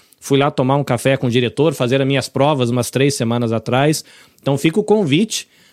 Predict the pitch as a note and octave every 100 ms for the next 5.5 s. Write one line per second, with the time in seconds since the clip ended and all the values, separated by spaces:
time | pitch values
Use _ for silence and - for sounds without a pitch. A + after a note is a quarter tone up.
0 | _ - C3+ C3+ D3 - D#3+ F3+ F#3 -
1 | F#3 A3+ E3+ D3 D3+ C#3 C3+ - C#3+ D#3+
2 | C#3+ - D3+ G3+ _ _ _ _ C3+ -
3 | F#3 A3+ G#3 - F3 G3+ A3 _ _ _
4 | D#3+ G3 F#3+ D#3+ E3 F#3+ F#3 - _ _
5 | B3+ D4 - A2+ F#2